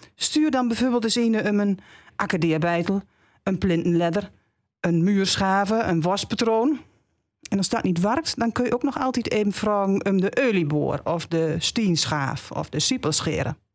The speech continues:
In de zoeken laten naar de haantjesvorm, een spiekerzeef,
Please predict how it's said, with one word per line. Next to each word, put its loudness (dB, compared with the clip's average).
In 0
de 2
zoeken 0
laten -2
naar -2
de -2
haantjesvorm, -2
een 0
spiekerzeef, -2